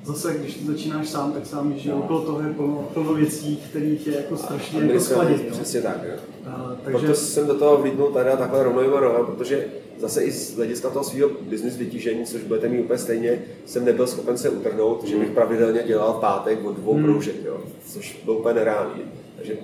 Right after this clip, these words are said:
Speaker 3: Tak on ještě člověk, i by třeba, když by to bylo jenom ty dvě hodiny,
Speaker 2: No.
Speaker 3: ale ono ta příprava, ale to asi kdyby, kdyby to bylo spolupráce s tebou, tak vlastně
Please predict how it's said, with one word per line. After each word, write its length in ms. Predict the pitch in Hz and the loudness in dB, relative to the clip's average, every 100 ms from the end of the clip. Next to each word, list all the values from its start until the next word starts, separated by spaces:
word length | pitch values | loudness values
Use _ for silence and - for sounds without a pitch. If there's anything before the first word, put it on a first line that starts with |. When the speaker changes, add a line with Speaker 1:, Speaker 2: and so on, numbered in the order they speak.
| - - | -14 -6
Speaker 3:
Tak 160 | 117 120 | -2 0
on 80 | 123 | 0
ještě 160 | - | 0
člověk, 360 | - 117 117 113 | -4 -2 -2 -2
i 100 | 107 | -2
by 80 | - | -2
třeba, 600 | - 117 117 110 - - | -4 -2 4 4 4 0
když 120 | 98 | -6
by 140 | 95 110 | -6 -4
to 120 | 110 | 0
bylo 180 | 110 107 | 2 4
jenom 240 | 107 107 | 4 2
ty 120 | 107 | 2
dvě 180 | 104 110 | 0 0
hodiny, 260 | 101 - 104 | 0 0 2
Speaker 2:
No. 80 | 101 | 2
Speaker 3:
ale 100 | 101 | 2
ono 180 | 101 - | 0 -2
ta 100 | 107 | -4
příprava, 500 | - - 98 98 107 | -4 -6 -2 2 4
ale 120 | 123 | 4
to 280 | - - - | 2 -2 -2
asi 140 | - | 0
kdyby, 300 | 143 143 151 - - - | 0 2 2 0 -8 -12
kdyby 720 | 113 123 127 139 135 127 123 | -2 0 0 0 2 0 -2
to 80 | - | -2
bylo 220 | 117 123 123 | 0 2 2
spolupráce 500 | - 117 113 107 - | 2 0 0 -2 -2
s 60 | |
tebou, 260 | - 104 113 | -2 0 2
tak 200 | 113 - | 0 -4
vlastně 240 | 107 - | -6 -8